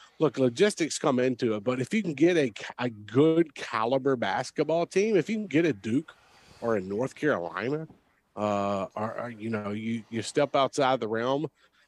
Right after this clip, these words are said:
you know, um, uh, the Big Twelve's getting Houston with, with Kelvin Sampson, you know, there, there are small little factors that make basketball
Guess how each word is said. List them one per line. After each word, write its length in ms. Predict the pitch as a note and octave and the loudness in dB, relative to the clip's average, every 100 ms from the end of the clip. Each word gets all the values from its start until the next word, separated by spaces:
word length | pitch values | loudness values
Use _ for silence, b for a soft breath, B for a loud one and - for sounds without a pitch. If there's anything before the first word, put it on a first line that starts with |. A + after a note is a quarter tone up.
| _ | _
you 100 | B2+ | -4
know, 280 | A2+ C3+ D#3 - | 0 0 -2 -2
um, 580 | G#2+ G2+ G2+ G2 G2 - | -2 -2 -4 -6 -8 -10
uh, 260 | G#2+ G2+ G2+ | -8 -6 -6
the 120 | G2 | -4
Big 220 | G2 C3+ | -2 -2
Twelve's 420 | - C3 C3 C#3 | -2 0 2 0
getting 260 | B2 C3+ A#2 | -2 -4 -4
Houston 600 | A#2+ C#3+ - D#3 F3+ F3 _ | -2 -4 0 -2 -2 -6 _
with, 280 | B2 A#2+ A2 | -2 -2 -2
with 220 | B2 A#2+ | -6 -4
Kelvin 420 | - C3+ C#3 C3+ B2 | 0 2 2 0 -2
Sampson, 680 | B2 C3+ D3+ - F#3 F#3 D3 | 0 0 0 -2 -2 -4 0
you 120 | E3 | 2
know, 200 | E3+ F3+ | 4 4
there, 220 | E3+ G3 - B B - | 4 2 0 B B 4
there 220 | G#3 B3 - | 6 4 4
are 260 | F#3 A3+ G3+ | 4 6 4
small 560 | - - E3 F3+ F3+ | -2 -2 2 4 2
little 360 | D#3 F3 E3 D3+ - C#3+ - A1 - | 2 2 2 0 -4 -20 -20 -20 -20
factors 800 | - - F3 D#3+ D#3+ - C#3 B2 | -20 -2 0 0 -4 -6 -6 -6
that 140 | B2+ | -6
make 320 | B2+ C#3 C#3+ C3+ - | -2 2 0 -2 -4
basketball 800 | C3+ C#3 - C#3+ B2 A2 A2+ | 0 -2 -2 0 4 4 4